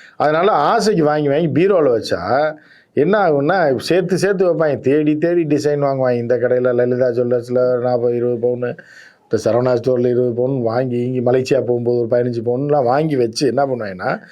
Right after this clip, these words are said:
ஒரு திருடனுக்கு செட் பண்ணுவாங்க. இப்படி இருக்கும்போது என்னன்னா, திடீர்னு ஒரு நாள் பார்ப்பான், நிறைய நகை வச்சு இவங்க போடாமே இருக்காங்க, ஏன்னா கொள்ளையடிச்சு போயிடுவாங்க. கடைசியில் என்ன ஆகுனா, போலீஸுக்கு பாதி, திருடனுக்கு பாதி, சேட்டுக்கு பாதின்னு போய்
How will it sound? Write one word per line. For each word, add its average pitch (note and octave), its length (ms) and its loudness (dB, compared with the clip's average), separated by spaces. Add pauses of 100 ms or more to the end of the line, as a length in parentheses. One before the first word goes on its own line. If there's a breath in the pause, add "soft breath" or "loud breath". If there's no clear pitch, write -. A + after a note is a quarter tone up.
(180 loud breath)
ஒரு D3 280 0
திருடனுக்கு A3 280 2
செட் B2 240 -2
பண்ணுவாங்க. G#2 340 -4 (800 loud breath)
இப்படி E3+ 240 2
இருக்கும்போது G#3 440 2
என்னன்னா, D#3 600 0 (280)
திடீர்னு E3 400 2
ஒரு C3+ 140 2
நாள் C#3 240 0
பார்ப்பான், B2+ 480 -2 (120)
நிறைய F3 420 -2
நகை D#3 220 2
வச்சு D3+ 300 -2
இவங்க B2+ 280 0
போடாமே C#3+ 240 0
இருக்காங்க, A#2 360 0
ஏன்னா A#2+ 40 -10
கொள்ளையடிச்சு C3+ 440 0
போயிடுவாங்க. F2+ 320 -6 (360 soft breath)
கடைசியில் F3 420 2
என்ன D#3 220 2
ஆகுனா, C3 300 0
போலீஸுக்கு F3 440 2
பாதி, D3 220 2
திருடனுக்கு D#3 440 0
பாதி, D3 220 2
சேட்டுக்கு E3 460 0
பாதின்னு C#3+ 380 0
போய் C3+ 180 0